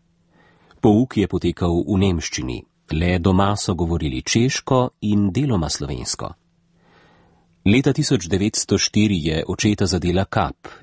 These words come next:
in mati je ostala sama z otroki. Ker jih je z majhno pokojnino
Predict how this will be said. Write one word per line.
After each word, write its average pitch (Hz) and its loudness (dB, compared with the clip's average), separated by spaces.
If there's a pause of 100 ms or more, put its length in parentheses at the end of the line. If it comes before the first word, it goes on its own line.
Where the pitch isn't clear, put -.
in 87 0
mati 90 0
je 98 4
ostala 104 0
sama 76 -2
z - -6
otroki. - -8 (1300)
Ker 98 4
jih 95 0
je 87 2
z 80 -2
majhno 92 0
pokojnino 98 2